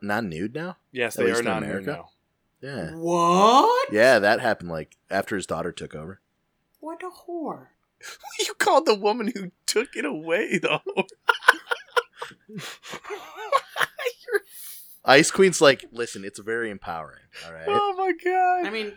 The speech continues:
Speaker 3: Penthouse is better, but
Speaker 2: Uh,
Speaker 3: come
Speaker 2: now,
Speaker 3: on. How do you
Speaker 2: now
Speaker 3: take
Speaker 2: people could say they actually read it for the articles.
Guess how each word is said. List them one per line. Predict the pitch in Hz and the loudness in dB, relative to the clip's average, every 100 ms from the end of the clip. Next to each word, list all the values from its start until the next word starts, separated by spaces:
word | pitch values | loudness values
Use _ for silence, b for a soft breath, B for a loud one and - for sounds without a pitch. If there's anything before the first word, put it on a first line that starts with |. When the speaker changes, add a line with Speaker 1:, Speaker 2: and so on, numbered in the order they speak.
| _ - | _ -6
Speaker 3:
Penthouse | 269 320 302 214 - | -6 -2 0 0 -4
is | 147 | -12
better, | - 156 226 165 139 | -10 -10 -6 -8 -8
but | 135 131 | -10 -6
Speaker 2:
Uh, | - 220 214 - | -4 -2 -4 -2
Speaker 3:
come | 160 190 | 0 6
Speaker 2:
now, | 202 226 | 6 6
Speaker 3:
on. | 151 | 4
How | 233 - | 2 4
do | 180 | 6
you | |
Speaker 2:
now | 175 214 | 8 6
Speaker 3:
take | 220 | 4
Speaker 2:
people | 202 185 | 0 -2
could | 180 | -4
say | - 175 156 | 0 2 4
they | 131 | 4
actually | 139 - 131 | 4 0 -2
read | 113 135 135 | 0 0 -2
it | - | -2
for | 131 | -2
the | 127 | 2
articles. | 139 151 - 90 - | 2 2 -4 -12 -14